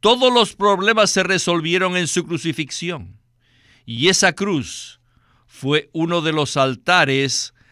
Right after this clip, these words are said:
mencionados en el Salmo ochenta y cuatro. Y luego Él pasó por la muerte y entró en la resurrección. ¡Vaya! En resurrección,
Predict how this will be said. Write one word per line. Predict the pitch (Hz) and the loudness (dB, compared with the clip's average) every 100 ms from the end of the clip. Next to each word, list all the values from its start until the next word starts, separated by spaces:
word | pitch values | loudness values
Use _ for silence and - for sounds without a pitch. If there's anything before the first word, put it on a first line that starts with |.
| _ - | _ -12
mencionados | 117 127 127 120 - 127 123 151 170 165 165 - - | -6 -4 -4 -6 -4 -4 -2 -2 -2 -2 -6 -8 -6
en | 131 120 | -2 -2
el | 117 110 | -2 -4
Salmo | - 123 120 113 113 | -4 -2 -2 -2 -4
ochenta | 107 - 110 95 107 | -6 -6 -8 -6 -8
y | 104 | -8
cuatro. | 110 101 95 - 104 120 - _ _ _ _ _ _ _ | -8 -10 -10 -14 -18 -20 -20 _ _ _ _ _ _ _
Y | 190 | -2
luego | 226 269 190 202 | 2 2 2 -2
Él | 208 202 | -2 -2
pasó | 202 175 202 | 0 0 0
por | 220 | -2
la | 190 185 | -2 0
muerte | 185 196 151 117 101 _ _ _ _ _ | 0 -2 -4 -8 -10 _ _ _ _ _
y | 156 | 0
entró | 180 165 185 | 0 2 2
en | 226 | 2
la | 220 | 4
resurrección. | 214 196 185 180 160 - 214 196 107 101 117 | 2 2 0 0 -2 -2 0 0 -2 -6 -4
¡Vaya! | 135 180 208 190 175 127 107 104 85 87 104 - _ _ _ _ - | 0 2 4 4 2 -2 -14 -18 -18 -20 -20 -20 _ _ _ _ 0
En | 190 214 208 | 2 4 2
resurrección, | 170 180 165 165 147 147 117 - 196 233 151 107 - 123 | 2 2 0 -2 -2 -2 -4 -10 -8 -6 -6 -8 -12 -20